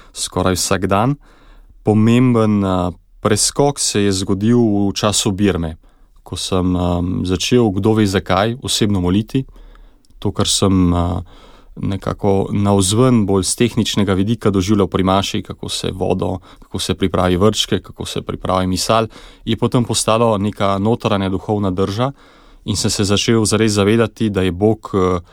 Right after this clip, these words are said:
navzoč, da je živ, da je prisoten v tem svetu. V sre-, času srednje šole pa sem ob zgledu duhovnikov, ki sem jih takrat poznal, eh, spoznal, da je lahko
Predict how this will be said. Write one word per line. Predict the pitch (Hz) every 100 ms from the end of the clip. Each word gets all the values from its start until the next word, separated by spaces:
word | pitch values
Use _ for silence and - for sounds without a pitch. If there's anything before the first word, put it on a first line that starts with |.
| - - - -
navzoč, | 110 104 110 101 - - 101
da | 90
je | 92
živ, | 87 101 117 120 113 87
da | 90
je | 92 90 87
prisoten | - 95 - 110 104 101
v | 95
tem | 104 95
svetu. | - 92 87 87 85 - - _ _ _ _ _ -
V | 101 104 98
sre-, | - - 120
času | - 117 123
srednje | - 120 113 104
šole | - 143 117 92 - - _ -
pa | 101
sem | - - 101 95
ob | 90
zgledu | 92 98 107 101 95 95 95
duhovnikov, | 98 - 147 120 107 -
ki | 98
sem | -
jih | 95
takrat | 101 101 104 -
poznal, | 104 95 107 120 - - - _ -
eh, | 101
spoznal, | 87 - 101 107 110
da | 95
je | 92
lahko | 87 - - 113 113 107